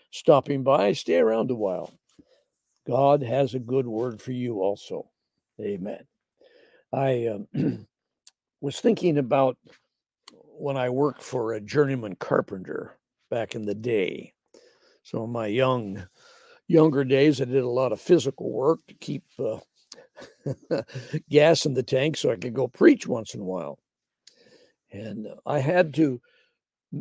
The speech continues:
I had to shadow this, this journeyman.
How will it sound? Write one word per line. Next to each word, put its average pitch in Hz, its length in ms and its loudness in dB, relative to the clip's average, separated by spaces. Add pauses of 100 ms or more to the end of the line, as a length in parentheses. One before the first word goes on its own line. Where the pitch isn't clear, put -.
(160)
I - 160 -2
had 147 200 2
to - 100 -4
shadow 156 640 0
this, 139 460 -2 (1080)
this 120 200 -8
journeyman. 113 640 -4